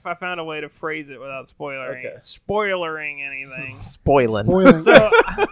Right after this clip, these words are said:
Speaker 1: I found, like, this, uh, fucking,
Speaker 3: <laughs>
Speaker 1: I found something on Earth. Fucking, I found a landmark where London used to be.
Speaker 2: I haven't even been to Earth. <laughs>
Speaker 1: Fucking
Speaker 3: I went to Earth. That was one of the first things I
Speaker 1: And I
Speaker 3: did.
Speaker 1: found a snow globe,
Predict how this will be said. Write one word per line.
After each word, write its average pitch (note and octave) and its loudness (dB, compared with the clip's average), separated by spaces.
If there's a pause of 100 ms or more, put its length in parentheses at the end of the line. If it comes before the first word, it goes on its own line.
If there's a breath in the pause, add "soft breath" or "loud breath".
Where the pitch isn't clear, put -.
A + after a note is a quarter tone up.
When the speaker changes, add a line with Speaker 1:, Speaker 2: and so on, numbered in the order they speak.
(360)
Speaker 1:
I G3 -2
found, A#3+ -4
like, G#3+ -6
this, F#3+ -10
uh, D#3+ -6
fucking, E3 -10 (180)
Speaker 3:
<laughs> - -20
Speaker 1:
I E3+ -6
found A#3 -8
something G3 -8
on D#3 -10
Earth. E3 -8 (300)
Fucking, D3+ -10
I D#3 -10
found G3 -10
a F3 -8
landmark E3+ -8
where D3 -14
London D#3 -16
used C3+ -20
to C#3+ -20
be. B2+ -14
Speaker 2:
I E3+ 6
haven't A#3 6
even E3+ 2
been D3+ 4
to - 2
Earth. A#2 -4 (300)
<laughs> - -12
Speaker 1:
Fucking - 6 (120)
Speaker 3:
I F3 4
went F3+ 2
to D#3 -2
Earth. C#3+ -8
That E3+ 2
was E3+ -2
one F#3 0
of F3 -4
the D3+ -4
first D3+ -4
things C#3+ -10
I C#3 -6
Speaker 1:
And F#3+ -6
I G3 -4
Speaker 3:
did. C#3 -10
Speaker 1:
found A3 -4
a F#3+ -10
snow F#3+ -10
globe, D3+ -10